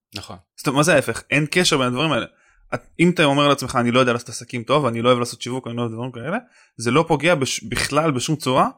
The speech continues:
Speaker 2: ביכולות שלך בתור מעצב במקצוע שלך.
Speaker 1: נכון.
Speaker 2: זה טירוף.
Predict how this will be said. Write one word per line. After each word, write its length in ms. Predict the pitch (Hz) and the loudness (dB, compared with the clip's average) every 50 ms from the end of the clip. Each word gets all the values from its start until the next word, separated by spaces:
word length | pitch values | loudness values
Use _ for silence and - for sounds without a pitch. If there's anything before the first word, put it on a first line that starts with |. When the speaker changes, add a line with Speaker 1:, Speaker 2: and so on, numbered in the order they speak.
| _ _ _ _ | _ _ _ _
Speaker 2:
ביכולות 360 | 117 120 120 117 - 135 151 | 2 2 4 4 4 2 2
שלך 140 | - 180 160 | 2 0 -2
בתור 420 | 160 135 131 - 151 143 131 - _ | -2 -2 0 0 0 0 -2 -6 _
מעצב 320 | - 127 127 - - 175 151 | -6 -4 -2 0 0 0 2
במקצוע 380 | 131 127 120 123 - 151 147 | 2 0 -2 0 2 2 0
שלך. 140 | 127 - - 104 - _ _ _ | 0 -2 -8 -16 -18 _ _ _
Speaker 1:
נכון. 280 | 107 101 - - 98 85 - _ _ _ _ _ - | -18 -16 -16 -16 -18 -18 -18 _ _ _ _ _ -2
Speaker 2:
זה 100 | 117 117 117 | -2 2 2
טירוף. 380 | 131 143 156 123 - - - | 4 4 4 2 0 -4 -14